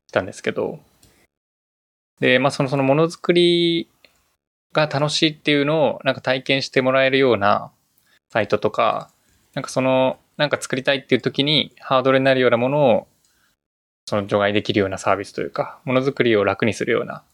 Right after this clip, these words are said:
サービスとかを作りたいなっていうのが結構あって、で、試し書きも、なんかこういう、なんかそういうサイトとか、同人誌とか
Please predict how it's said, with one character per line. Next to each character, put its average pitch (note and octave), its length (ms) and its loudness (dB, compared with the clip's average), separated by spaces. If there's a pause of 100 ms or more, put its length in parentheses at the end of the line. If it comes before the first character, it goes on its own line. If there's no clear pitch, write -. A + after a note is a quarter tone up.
(280)
サ - 180 -2
ー G2 40 0
ビ G2+ 100 -4
ス - 80 -14
と - 100 -6
か - 280 -4 (720)
を D#3 200 0
作 - 160 -2
り C3 100 -6
た C3+ 120 0
い B2+ 80 -2
な A#2+ 80 2
っ - 80 -4
て - 100 -4
い - 20 0
う G#2 40 -2
の G2+ 40 -2
が G2+ 80 -4
結 - 140 -10
構 - 120 0
あ A2 40 -2
っ - 60 -10 (160)
て、 C#3 280 2 (640)
で、 E3 100 -8
試 D#3+ 220 0
し F3+ 80 0
書 E3+ 100 2
き F3+ 120 -14
も、 F#3+ 380 -2
な D#3 100 -12
ん - 20 -12
か - 80 -16
こ B2+ 140 2
う A#2+ 40 2
い A#2+ 180 2
う、 - 60 -8
な C3+ 80 0
ん - 20 2
か - 60 -10
そ C3+ 120 -8
う - 20 -4
い B2 40 -4
う A#2+ 40 -8
サ B2+ 120 0
イ A#2 80 -6
ト - 260 -2 (100)
と - 80 -14
か、 - 160 -4 (600)
同 B2 200 0
人 B2+ 180 0
誌 A2+ 100 -4
と - 100 -2
か G2 240 -4